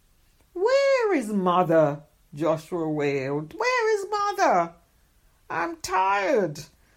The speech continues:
and I want her to tuck me up in bed right now." I held his hand really tightly as we returned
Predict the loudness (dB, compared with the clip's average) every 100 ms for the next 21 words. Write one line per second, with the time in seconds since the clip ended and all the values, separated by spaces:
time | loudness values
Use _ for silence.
0 | _ -6 -2 -2 -2 -2 -2 -2 -2 -2
1 | -2 -4 -10 -8 -4 -4 -4 -8 -4 -2
2 | -2 -6 -6 2 2 2 2 2 2 0
3 | -4 -4 -2 0 0 0 -2 -6 -14 _
4 | _ _ _ _ _ _ _ _ _ _
5 | _ _ _ _ _ _ -14 -10 -8 -10
6 | -8 -6 -8 -12 -20 _ _ -14 -12 -12
7 | -14 -10 -8 -6 -8 -12 -16 _ _ _
8 | -12 -8 -4 -2 -2 -4 -6 -6 -6 -6
9 | -10 -10 -10 -10 -14 _ _ _ -12 -10
10 | -8 -8 -8 -8 -8 -8 -6 -6 -6 -8